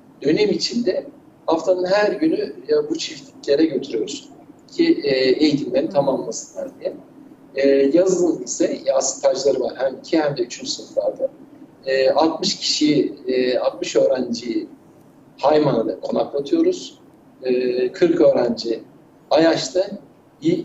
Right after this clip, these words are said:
yirmiye yakında Kalecik'te öğrencimize staj,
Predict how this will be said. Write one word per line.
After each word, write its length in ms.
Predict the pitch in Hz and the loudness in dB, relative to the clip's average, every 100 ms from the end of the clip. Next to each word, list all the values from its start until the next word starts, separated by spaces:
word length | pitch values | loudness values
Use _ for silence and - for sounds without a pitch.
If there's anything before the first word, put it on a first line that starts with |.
| 165 | 0
yirmiye 480 | 165 185 180 160 147 | 2 2 2 4 4
yakında 520 | 143 151 160 196 - | 2 0 -6 -6 0
Kalecik'te 600 | 165 165 156 151 - 180 | 4 4 2 -2 0 2
öğrencimize 680 | 147 151 135 131 131 160 185 | 4 4 0 -2 -4 -2 -2
staj, 500 | - 185 185 190 | -4 0 2 0